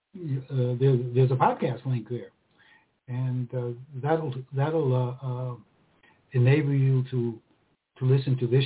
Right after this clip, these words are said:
show and, and previous shows. But if you, if you, if you, if you go to the page, there are links there, and there, and there, and there's, uh, a, a way to get to the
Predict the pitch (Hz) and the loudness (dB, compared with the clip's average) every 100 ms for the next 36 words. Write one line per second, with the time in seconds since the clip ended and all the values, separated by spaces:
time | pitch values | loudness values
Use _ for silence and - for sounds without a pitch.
0 | - 143 131 135 127 123 120 120 120 120 | 0 2 4 2 0 -4 -4 -4 -6 -6
1 | 123 - 151 139 123 - 127 120 135 - | -6 -4 -4 0 0 0 -2 -2 -4 -10
2 | _ _ _ _ _ _ _ - 143 131 | _ _ _ _ _ _ _ 0 2 4
3 | 127 - _ _ - 131 123 - 127 131 | 2 -4 _ _ -8 -2 -2 -2 -2 -2
4 | 135 - 127 120 175 208 151 131 254 202 | -2 -4 -4 2 2 2 -2 0 0 0
5 | 135 - - _ _ _ - 170 147 151 | -2 -6 -16 _ _ _ -20 -16 -2 2
6 | 143 135 156 156 - 139 135 135 127 131 | 2 2 0 -2 -2 0 0 0 -2 -2
7 | 135 131 131 - 127 127 127 120 - 127 | -2 0 -4 -6 -4 -2 -2 -4 -8 -20
8 | _ _ _ _ - 127 120 127 127 143 | _ _ _ _ -10 -8 -8 -8 -8 0
9 | 127 135 135 131 135 123 117 _ _ _ | 4 6 4 2 2 2 2 _ _ _
10 | _ _ _ 110 131 160 - 143 127 120 | _ _ _ -2 0 0 -2 -4 -2 -2